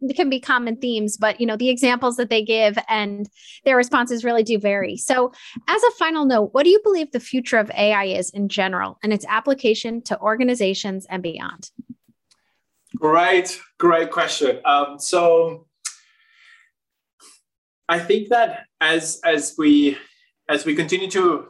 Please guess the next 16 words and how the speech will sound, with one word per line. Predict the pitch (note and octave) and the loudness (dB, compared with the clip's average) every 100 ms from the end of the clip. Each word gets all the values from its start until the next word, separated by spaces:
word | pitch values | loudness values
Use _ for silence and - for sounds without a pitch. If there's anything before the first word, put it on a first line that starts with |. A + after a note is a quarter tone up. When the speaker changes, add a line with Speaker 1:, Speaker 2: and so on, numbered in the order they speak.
| - | -12
Speaker 2:
to | D#3 | -6
mature, | C#3+ C3+ D3+ C#3+ C#3 C3+ - - _ - | -4 -4 0 2 4 2 -2 -12 _ -4
um, | B2+ A#2+ A#2 A2 - | 0 0 -2 -8 -10
in | C3 B2 | -6 0
our | A#2+ A#2 - - C#3+ | 2 4 2 0 -4
adoption | C#3 D#3+ - D#3 | -2 -2 -2 -2
of | C#3 | -2
use | C#3 C#3 C3+ | 0 0 0
and | C#3+ C3 | -6 -6
use | C3 C3+ | -6 -2
of | C3+ | -2
A | B2+ | 2
I, | D3 G3+ A3+ F#3 | 4 4 2 0
I | C3 | -6
think | - C#3 C3+ | 0 -2 0
that, | - C3 - | 0 0 0